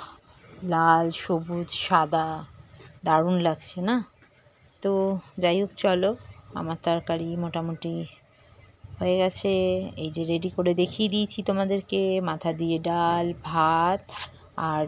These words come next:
এই পটল আলুর তরকারি। আর কালকে রাত্রের তরকাটা বেঁচে গেছে, সেটা দিয়ে সকালবেলা আজকে দাদা আর মেয়ে টিফিন করে নেবে। তো চলো আজকের মতো এই রান্নাটাই, দুপুরবেলায় এসে আবার কি ভাজাভুজি করি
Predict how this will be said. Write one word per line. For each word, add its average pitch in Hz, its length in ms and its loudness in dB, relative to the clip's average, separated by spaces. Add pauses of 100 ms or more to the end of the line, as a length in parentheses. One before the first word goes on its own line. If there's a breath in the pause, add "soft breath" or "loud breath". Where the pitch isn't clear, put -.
এই 160 60 -6 (1120)
পটল 180 440 0 (100)
আলুর 170 260 -2 (120)
তরকারি। 180 500 0 (120)
আর 180 80 4 (120)
কালকে 156 360 0
রাত্রের 165 440 -4
তরকাটা 165 460 -2
বেঁচে 165 340 -2
গেছে, 226 360 0
সেটা 175 380 0
দিয়ে 196 220 -4 (100)
সকালবেলা 165 460 0
আজকে 170 240 -4 (120)
দাদা 160 320 2
আর 170 140 2
মেয়ে 190 240 -2
টিফিন 220 280 0 (120)
করে 160 180 2
নেবে। 160 240 -8 (680 loud breath)
তো 165 60 -2 (220)
চলো 214 240 6 (340 loud breath)
আজকের - 400 -4
মতো 170 280 -2
এই 165 140 2
রান্নাটাই, 190 560 0
দুপুরবেলায় 170 640 2 (120)
এসে 180 260 0
আবার 175 260 6
কি 202 100 -4 (120)
ভাজাভুজি 170 500 4 (100)
করি 190 160 2